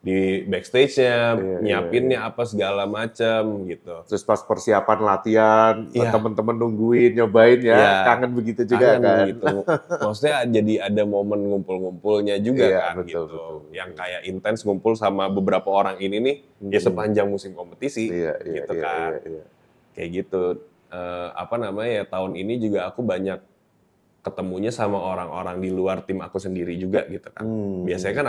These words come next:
Speaker 1: aku ya udah sama yang ada di Smith aja gitu.
Speaker 2: Hmm, hmm, hmm.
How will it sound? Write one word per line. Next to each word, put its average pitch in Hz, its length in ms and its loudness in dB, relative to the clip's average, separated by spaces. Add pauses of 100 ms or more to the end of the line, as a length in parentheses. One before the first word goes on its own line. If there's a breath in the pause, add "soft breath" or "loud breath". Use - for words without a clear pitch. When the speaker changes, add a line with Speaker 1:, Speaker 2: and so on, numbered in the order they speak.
Speaker 1:
aku - 80 -2
ya 110 80 0
udah 110 220 -2 (100)
sama 95 240 -6
yang 90 80 -8
ada 82 160 -10
di 87 160 -8
Smith 90 320 -10
aja 92 400 -4
gitu. 92 240 -6
Speaker 2:
Hmm, 85 240 -10
hmm, 80 240 -14
hmm. 76 240 -20